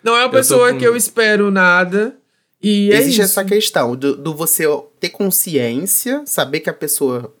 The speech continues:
Speaker 3: faz ou fez merda.
Speaker 1: Uhum.
Speaker 3: Não tô falando especificamente da Luísa Sonza, mas de artistas em geral.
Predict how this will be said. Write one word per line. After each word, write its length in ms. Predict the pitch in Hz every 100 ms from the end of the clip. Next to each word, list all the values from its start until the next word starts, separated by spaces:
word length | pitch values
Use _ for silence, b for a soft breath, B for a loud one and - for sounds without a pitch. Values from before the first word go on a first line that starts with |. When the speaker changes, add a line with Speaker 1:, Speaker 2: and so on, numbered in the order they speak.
| _ _ _
Speaker 3:
faz 420 | - 127 120 - - -
ou 100 | 135
fez 380 | 131 117 110 107
merda. 540 | 101 107 139 151 277 B B
Speaker 1:
Uhum. 180 | 185 185
Speaker 3:
Não 140 | 160
tô 100 | 180
falando 160 | 165 156
especificamente 580 | - 147 - 139 135
da 60 | 135
Luísa 240 | 131 123
Sonza, 320 | 123 135 165 156
mas 320 | 127 123 - _ -
de 140 | 131
artistas 420 | 123 - 131 135
em 120 | 131
geral. 400 | 127 123 113 143